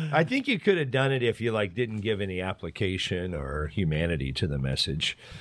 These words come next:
Um, but it was, it was, it was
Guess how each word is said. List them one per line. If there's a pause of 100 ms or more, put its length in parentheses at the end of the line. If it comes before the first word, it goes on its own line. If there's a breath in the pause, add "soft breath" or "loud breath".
(260 loud breath)
Um, (960)
but
it
was, (100)
it
was, (920)
it
was